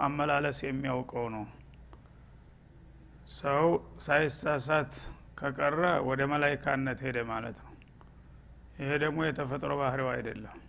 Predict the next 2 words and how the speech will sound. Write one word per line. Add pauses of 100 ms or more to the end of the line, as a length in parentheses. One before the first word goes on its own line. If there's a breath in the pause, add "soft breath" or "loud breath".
(1160 loud breath)
ይሳሳታል። (920)
ከተሳሳተ